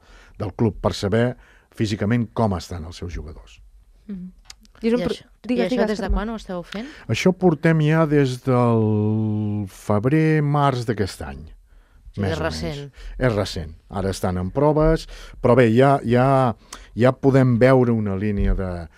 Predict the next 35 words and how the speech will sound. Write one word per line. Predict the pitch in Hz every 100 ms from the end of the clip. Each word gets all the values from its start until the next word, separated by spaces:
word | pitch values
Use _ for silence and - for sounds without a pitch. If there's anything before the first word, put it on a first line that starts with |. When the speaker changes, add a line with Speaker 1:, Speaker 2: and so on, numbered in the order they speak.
| _
Speaker 1:
de | - 101
negoci, | 98 107 123 -
ja | 110
podem | 101 104
veure | 101 104 107
una | 104 95
línia | 104 107 101 98
de | 92 90
treball | 87 95 107 120 117 - - - -
per | - 98
un | 101
altre, | 104 110 107 101 92 - - -
per | 104
un | 101
altre | 98 98 98
vertical | 98 98 90 85
de | 80
Tomian, | 78 73 80 82
vamos. | 85 76 78 - - _ _ _ _ - -
Speaker 2:
Mhm. | 202 190 202 - _ _ - - -
Entenc | 220 220 214 226
que, | 240 226 220
Josep, | 214 214 240 -
que | 233
aquesta, | 208 208 220 - 220 214
a, | 196 185 - -
a | 202
Tomian, | - 226 233 233 208
al | 185
final, | 180 202 208
aquesta | 190 - 196
tecnologia, | 214 214 202 190 220
qui | 214
més | 185 185 - 196
la, | 180